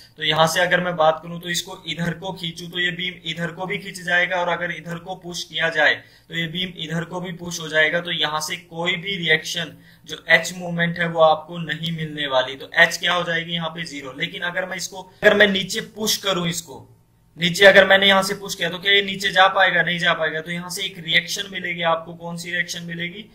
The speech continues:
वर्टिकल रिएक्शन। तो यहाँ पे वर्टिकल रिएक्शन तो है, लेकिन हॉरिजॉन्टल रिएक्शन क्या है? ज़ीरो।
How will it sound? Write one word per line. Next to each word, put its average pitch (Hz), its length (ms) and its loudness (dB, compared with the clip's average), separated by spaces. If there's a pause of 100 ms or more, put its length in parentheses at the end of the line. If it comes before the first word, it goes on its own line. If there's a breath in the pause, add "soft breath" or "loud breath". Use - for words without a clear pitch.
(340 soft breath)
वर्टिकल 170 480 4
रिएक्शन। 160 400 0
तो 170 100 -8
यहाँ 180 140 0
पे 185 120 -8
वर्टिकल 175 480 0
रिएक्शन 185 440 -2
तो 190 120 -6
है, 190 240 2
लेकिन 170 220 -6
हॉरिजॉन्टल 170 440 -8
रिएक्शन 175 400 -2
क्या 175 120 -2
है? 180 80 0
ज़ीरो। 160 360 -8